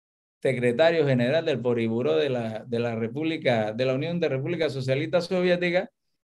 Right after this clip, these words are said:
que era ucraniano de origen, cuando hace la nueva división interna de Ucrania, le cede,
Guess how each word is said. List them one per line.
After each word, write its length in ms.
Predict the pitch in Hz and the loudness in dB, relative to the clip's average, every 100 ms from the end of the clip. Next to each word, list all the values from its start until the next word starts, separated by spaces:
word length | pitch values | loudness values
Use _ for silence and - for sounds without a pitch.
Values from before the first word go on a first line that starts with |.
| _ - | _ 4
que 120 | 135 | 8
era 160 | 143 | 8
ucraniano 600 | 165 165 160 160 175 175 170 | 8 6 4 4 2 2 2
de 100 | 170 | 2
origen, 680 | 180 180 135 139 156 185 - _ _ _ _ _ | 2 2 2 0 -4 -10 -16 _ _ _ _ _
cuando 400 | 143 135 127 123 | 0 2 4 4
hace 260 | 143 175 160 | 4 2 2
la 180 | 143 | 2
nueva 300 | 147 165 165 | 2 0 2
división 560 | 147 135 135 131 165 165 | 2 0 -2 -2 -2 -2
interna 480 | 160 151 165 165 165 | -4 0 0 2 0
de 80 | 165 | 0
Ucrania, 440 | 165 160 180 - | 0 0 0 0
le 320 | 208 202 170 | 0 2 2
cede, 560 | - 202 185 175 175 | 2 0 2 2 0